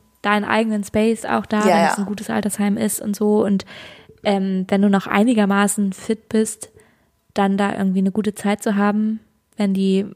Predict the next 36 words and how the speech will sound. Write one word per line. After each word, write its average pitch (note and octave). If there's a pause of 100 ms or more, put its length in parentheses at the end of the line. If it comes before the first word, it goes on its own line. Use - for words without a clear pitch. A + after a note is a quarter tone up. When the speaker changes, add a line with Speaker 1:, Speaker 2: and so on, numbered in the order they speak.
Speaker 1:
anderen G#3+
BewohnerInnen A3
da G#3+ (120)
cool A#3+
sind, A#3 (360)
stell -
ich F#3+
mir A#3+
schon E4+
gut F4+
vor. F#3+ (160)
Speaker 2:
Ich -
glaube G3+
auch, A3
dass B3+
Speaker 1:
So, G3+
Speaker 2:
dich -
Speaker 1:
also G#3+
Speaker 2:
das A3
halt B3+
auch B3
kognitiv C4
fit A3
hält, G#3
weil G3
du G3
dann G3+
halt G3
irgendwelche G#3
Spiele A3
spielst G3+
und F#3
sowas F3+
machst, F3+
ne? B3 (840)
Also, G#3